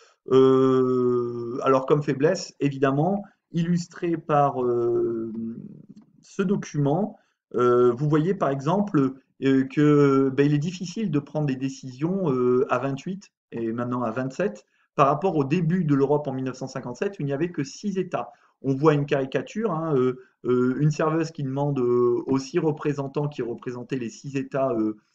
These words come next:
fondateurs, « Voulez-vous un café ? » Ils répondent tous, « Oui, merci. » Puis on voit la même serveuse qui, euh, en, euh, deux mille, euh, euh,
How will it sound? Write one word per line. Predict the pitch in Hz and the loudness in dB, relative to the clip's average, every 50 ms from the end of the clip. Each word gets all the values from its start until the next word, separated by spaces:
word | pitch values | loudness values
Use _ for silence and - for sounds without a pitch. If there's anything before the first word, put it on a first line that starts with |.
| _ _ | _ _
fondateurs, « | _ - 139 120 135 147 147 - 220 226 220 - - - _ _ _ _ | _ -10 -4 -2 -2 0 2 2 2 2 2 -2 -6 -12 _ _ _ _
Voulez-vous | 131 135 165 165 165 151 156 | -4 2 4 4 4 4 4
un | 151 | 2
café ? » | 147 147 147 127 - - 185 214 208 - | 2 0 -2 -2 0 -2 -2 -2 -2 -2
Ils | 147 147 | -2 0
répondent | 143 139 - 139 127 131 | 0 -2 -2 -6 -10 -8
tous, « | - 214 214 - - | -8 -8 -10 -8 -8
Oui, | 143 170 196 | -6 -4 -4
merci. » | 190 190 175 165 165 - - - - _ _ _ _ _ _ - | -2 -2 -4 -6 -8 -12 -18 -20 -20 _ _ _ _ _ _ -4
Puis | - 170 | -2 0
on | 160 | 2
voit | 170 180 | 4 2
la | 180 160 | 2 2
même | 165 180 190 180 | 0 -2 -2 -4
serveuse | 180 - 180 165 165 175 170 160 165 | -4 -2 -2 -2 -2 -2 -4 -4 -6
qui, | - _ - 151 151 151 151 - - - | -8 _ -8 -4 -2 -2 -2 -2 0 2
euh, | 131 127 127 127 127 123 123 123 123 - - _ _ _ - | 4 4 6 6 8 6 6 4 2 -4 -20 _ _ _ -4
en, | - 131 135 135 135 131 123 | 0 2 4 6 6 6 4
euh, | 123 123 123 123 120 | 4 2 0 -2 0
deux | 120 139 139 | 2 4 6
mille, | 143 147 147 156 156 151 147 135 | 6 6 6 6 4 4 4 4
euh, | 127 123 123 123 123 123 120 117 117 - _ _ _ _ _ - - | 4 4 2 2 0 0 -2 -4 -6 -12 _ _ _ _ _ -6 -4
euh, | 120 117 117 120 117 117 117 117 117 113 110 110 110 110 | -4 -2 -2 -2 -2 -2 -2 -4 -4 -4 -4 -6 -6 -8